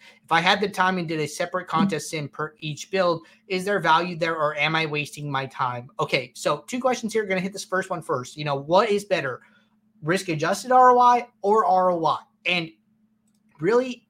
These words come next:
this is a, a little bit of a personal preference, but my,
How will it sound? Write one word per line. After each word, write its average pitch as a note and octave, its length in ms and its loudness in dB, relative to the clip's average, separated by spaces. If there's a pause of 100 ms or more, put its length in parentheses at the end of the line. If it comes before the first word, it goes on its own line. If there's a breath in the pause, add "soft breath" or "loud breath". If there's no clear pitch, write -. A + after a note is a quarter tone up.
this G3+ 280 -4
is A3+ 140 -6
a, F#3 500 0 (1300 soft breath)
a D#3+ 80 -4
little C4 240 0
bit E4+ 180 -4
of E4 60 -8
a C#4+ 60 -8
personal A3 420 -4
preference, F#3+ 540 -2
but F#3 420 -2
my, F3 340 4